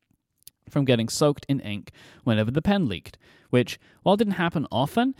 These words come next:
it was really annoying when the rest of your stationery was covered in Parker Sta-, Parker Standard Blue ink.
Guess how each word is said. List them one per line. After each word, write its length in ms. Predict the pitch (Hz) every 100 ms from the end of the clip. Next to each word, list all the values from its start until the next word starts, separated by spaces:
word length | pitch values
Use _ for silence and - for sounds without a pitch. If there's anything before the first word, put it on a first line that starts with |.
| - -
it 80 |
was 160 | 139 127
really 260 | 143 156 156
annoying 480 | 139 123 120 120
when 140 | 113 110
the 80 | 107
rest 240 | 117 -
of 40 |
your 80 | 117
stationery 500 | 110 117 107 117 104
was 100 | 104
covered 320 | - 120 104 107
in 80 |
Parker 320 | 104 104 95 107
Sta-, 300 | - 101 98
Parker 260 | - 127 131
Standard 380 | - 104 101 104
Blue 180 | 87 -
ink. 240 | - -